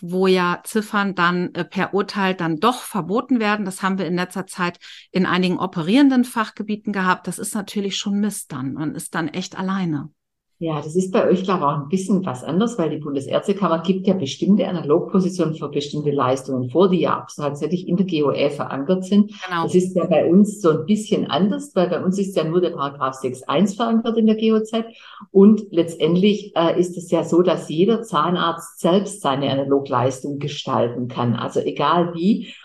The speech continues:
Speaker 2: Und also Analogie ist ein Thema, ähm, da könnte ich jeden Tag drüber referieren, weil es so
Speaker 1: <laughs>
Speaker 2: viele Unsicherheiten gibt in der Analogie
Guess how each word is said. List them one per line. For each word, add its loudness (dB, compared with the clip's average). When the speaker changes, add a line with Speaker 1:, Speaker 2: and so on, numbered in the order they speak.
Speaker 2:
Und 6
also -6
Analogie 4
ist -8
ein -4
Thema, 2
ähm, 6
da -2
könnte 6
ich -2
jeden 2
Tag -4
drüber 0
referieren, -2
weil 2
es -4
so 2
Speaker 1:
<laughs> 6
Speaker 2:
viele 2
Unsicherheiten 0
gibt 0
in 2
der -2
Analogie 2